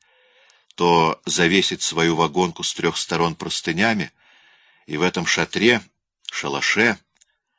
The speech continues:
отсюда и шалашовка, заработать свой хлеб, если раньше того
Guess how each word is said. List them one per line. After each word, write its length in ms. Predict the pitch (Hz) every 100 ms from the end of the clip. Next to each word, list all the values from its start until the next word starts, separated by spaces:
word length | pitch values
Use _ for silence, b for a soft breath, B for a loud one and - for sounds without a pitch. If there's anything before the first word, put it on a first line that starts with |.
| _ _
отсюда 400 | 76 - 87 78
и 80 | 78
шалашовка, 840 | - 73 69 - 107 110 - 73 - b b b b
заработать 640 | 76 82 76 69 98 95
свой 240 | - 73 76
хлеб, 420 | - 71 65 - _ _ _ _ _ _ _ _ _ _ -
если 400 | 71 101 - 87
раньше 440 | 82 117 110 113
того 380 | 110 101 107